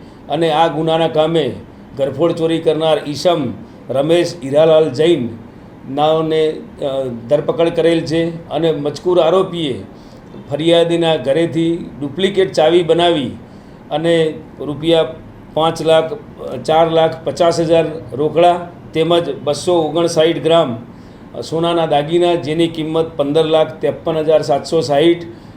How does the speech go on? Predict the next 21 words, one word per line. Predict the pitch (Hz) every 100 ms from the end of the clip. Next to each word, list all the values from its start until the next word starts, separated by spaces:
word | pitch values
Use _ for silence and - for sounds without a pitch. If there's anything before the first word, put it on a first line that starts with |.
| -
તેમજ | 160 170 185 127 107 - - - -
તેને | - 160 170
આ | 160 165 - -
ઘરફોડ | 147 147 160 170
ચોરીમાં | 165 160 160 160 156 127
ગુનામાં | 143 156 156
વાપરેલ | 151 147 143 160 160 147 -
એક્ટિવા | 131 - 170 165 170 170 - -
તેમજ | 151 147 151
મોબાઈલ, | 143 147 165 170 170 - - - - -
આમ | 156 160
તમામ | 156 160 180
મુદ્દામાલ | 175 160 151 156 156 156 156 - - - -
વરાછા | 135 180 175 180
પોલીસે | 160 156 156 160 151
હસ્તગત | 127 - 165 170 170
કરેલ | 160 165 156
છે. | 151 165 165 - - - - - -
અ, | 139 139 135 127
આરોપીનો | 135 160 185 170 170 170
ગુનાહિત | 165 139 165 175